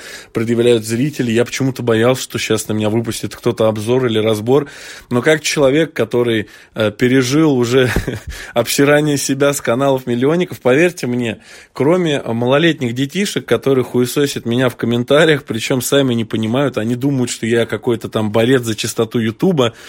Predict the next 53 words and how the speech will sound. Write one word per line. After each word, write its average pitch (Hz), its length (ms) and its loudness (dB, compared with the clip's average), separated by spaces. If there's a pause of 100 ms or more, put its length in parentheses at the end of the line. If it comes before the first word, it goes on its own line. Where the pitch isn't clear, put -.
(260)
взял 127 300 2
на 123 100 0
себя 120 240 0
ответственность, 139 480 -2
хотя 123 220 -2
я 123 40 2
такого 131 300 0
вообще 113 300 0
нигде 135 280 0
никогда 110 280 0
не 107 120 -2
говорил. 107 420 0 (520)
Ну, 139 120 2
вот 123 120 0
опять 139 300 4
же, 123 80 0
сегодня 131 280 -2
с - 60 -6
Поперечным 123 580 -2
перепалка 120 480 0
в - 60 -10
Твиттере 139 360 -2
была, 110 300 2
он 139 180 0
говорит, 123 220 -2
что - 180 -6
я 113 140 0
заявил, 117 340 -4
что 127 180 -8
борюсь 110 280 -2
за 113 100 -4
чистоту 107 420 -4
Ютуба. 113 420 -2 (280)
Пожалуйста, 123 680 2
блядь, 117 480 0 (280)
если 131 320 -2
у 147 80 0
кого-то 143 420 2
есть 131 460 0
тайм-коды 127 680 2
или 120 260 0
хотя 127 340 0
бы 139 80 -4
даже 131 280 0
пост, 147 460 -2
или 117 120 -2
где-то 135 300 -2
в - 60 -14
комментариях 147 720 2
я 127 200 0
такое 147 420 0
когда-то 127 440 -2
говорил, 117 460 -2